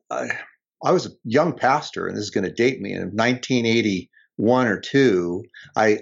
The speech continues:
I was a pastor, and I, I started learning about the glory that awaits us in heaven forever.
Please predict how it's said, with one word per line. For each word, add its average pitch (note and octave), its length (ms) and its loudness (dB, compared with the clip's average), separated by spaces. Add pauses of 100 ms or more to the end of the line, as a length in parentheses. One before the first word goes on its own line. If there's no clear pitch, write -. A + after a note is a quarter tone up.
I G#2+ 180 0
was F#2+ 300 -4
a F#2 60 -8
pastor, - 420 0
and G2+ 100 2
I, G#2 260 0
I F#2+ 40 -2
started B2 460 0
learning A#2 340 2
about G2+ 260 0
the - 80 -10
glory A#2+ 320 2
that G2 100 -2
awaits G#2+ 300 0
us - 120 -12
in F#2 80 -10
heaven G2+ 280 -4
forever. F#2+ 540 -2